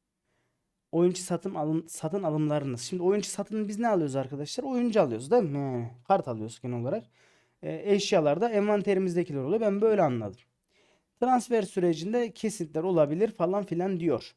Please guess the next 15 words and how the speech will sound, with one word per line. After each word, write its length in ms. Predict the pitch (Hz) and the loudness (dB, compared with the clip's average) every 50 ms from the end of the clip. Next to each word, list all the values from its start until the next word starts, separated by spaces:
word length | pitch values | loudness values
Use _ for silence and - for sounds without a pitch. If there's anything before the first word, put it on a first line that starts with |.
| _ _ _ _ _ _ _ - | _ _ _ _ _ _ _ -4
Yeni 200 | 170 220 269 285 | -2 -2 -2 -2
kullanıcılar 540 | - 247 233 247 247 240 220 208 240 262 262 | -4 -4 -4 -2 -2 -4 -4 -4 -4 -4 -4
için 220 | - - 240 208 | -4 -6 -6 -4
kayıt 280 | 190 208 214 254 - 233 | 0 0 0 0 0 -4
özelliği 480 | 226 190 202 202 202 220 269 214 185 | -2 -2 -2 -2 -2 -4 -6 -6 -4
dokuz 360 | 196 214 220 220 - 277 247 | -4 -4 -4 -4 -6 -4 -2
Ekim 300 | 254 247 247 - - 247 | -4 -4 -4 -6 -8 -8
iki 280 | 233 190 - - 233 208 | -8 -10 -8 -8 -6 -4
bin 160 | 247 240 240 | -4 -2 -2
yirmi 240 | 240 240 240 240 226 | -2 -2 -2 -2 0
beş 180 | 247 247 233 - | -2 -2 -2 -6
tarihinde 800 | - - - - 214 214 214 214 202 208 214 220 247 254 196 190 | -12 -10 -2 2 2 4 4 2 0 0 -2 0 -2 -2 -2 0
devre 360 | 226 226 233 233 233 226 190 | 0 0 0 0 0 -2 -2
dışı 360 | 202 170 - - 285 214 190 | -4 -6 -4 -4 -4 0 0
bırakılacak. 880 | 208 190 202 196 202 196 196 196 185 175 160 156 127 - _ - - | 4 4 4 4 2 2 4 4 4 6 4 2 0 0 _ -20 -20